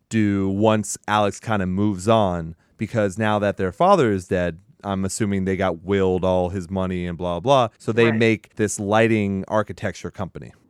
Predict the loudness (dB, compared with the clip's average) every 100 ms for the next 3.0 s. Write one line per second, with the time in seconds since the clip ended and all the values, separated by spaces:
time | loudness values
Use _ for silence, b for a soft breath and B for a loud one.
0 | -14 -12 -6 -4 -4 -2 -2 -2 -4 -8
1 | -6 -10 -12 _ _ _ 2 4 4 4
2 | 2 -2 0 -4 -4 -6 -6 -4 -4